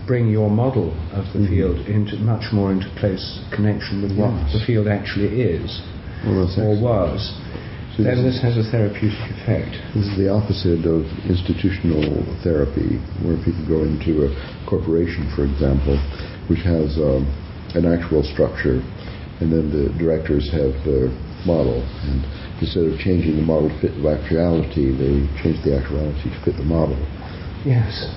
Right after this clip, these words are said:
Speaker 2: Hmm.
Speaker 1: But they're in a company where you've got, you can actually have a mo-, board model, a flow diagram of power. I mean, these are sort of artificial organizations. But family organizations are, um, although there's a kind of archetypal model,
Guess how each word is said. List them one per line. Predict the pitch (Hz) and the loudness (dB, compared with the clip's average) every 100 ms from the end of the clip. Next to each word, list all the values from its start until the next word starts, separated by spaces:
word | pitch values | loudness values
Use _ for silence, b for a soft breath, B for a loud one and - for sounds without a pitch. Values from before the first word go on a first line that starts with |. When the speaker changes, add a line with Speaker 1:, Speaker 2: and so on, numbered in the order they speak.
| - | -6
Speaker 2:
Hmm. | 82 71 71 B B - | -4 -2 -2 B B -2
Speaker 1:
But | 113 | 0
they're | 165 156 | 2 2
in | 139 | 2
a | 120 | 2
company | 131 147 143 98 92 | 0 0 0 0 2
where | 110 | 2
you've | 120 120 | 2 2
got, | 113 107 | 0 2
you | 117 | 0
can | 113 117 | 2 0
actually | 123 113 - 104 | 0 0 0 0
have | 135 131 92 | 2 2 2
a | 90 | 2
mo-, | 95 95 | 2 0
board | 117 101 95 92 | 2 2 0 0
model, | 101 95 87 85 | 0 0 0 -2
a | - | 0
flow | 104 95 87 | 0 2 2
diagram | 95 92 95 90 | -2 -2 -4 -4
of | 90 - - | -4 -6 -2
power. | 104 92 | 0 2
I | |
mean, | 110 127 | 2 2
these | 127 | 0
are | 113 113 | 0 0
sort | 113 | 2
of | |
artificial | 110 110 101 139 - 95 | 2 0 0 -2 0 -2
organizations. | 90 90 87 85 85 85 - 80 - - B B B B - | 0 0 -2 -2 -4 -4 -4 -6 -6 -8 B B B B -2
But | 107 - | -2 0
family | 151 147 123 | 0 2 2
organizations | 110 104 101 98 107 101 - 101 95 - - | 2 2 0 0 0 0 0 -2 -2 -4 -2
are, | 104 101 104 - - - 110 | 0 0 -2 -6 -8 -4 2
um, | 110 110 B B B B 113 | 2 0 B B B B -2
although | 113 127 | 2 4
there's | 110 104 | 4 4
a | 110 | 2
kind | 113 107 | 2 2
of | 101 | 2
archetypal | 104 107 110 - 95 92 | 2 2 2 2 2 0
model, | 90 104 110 110 | 0 2 2 0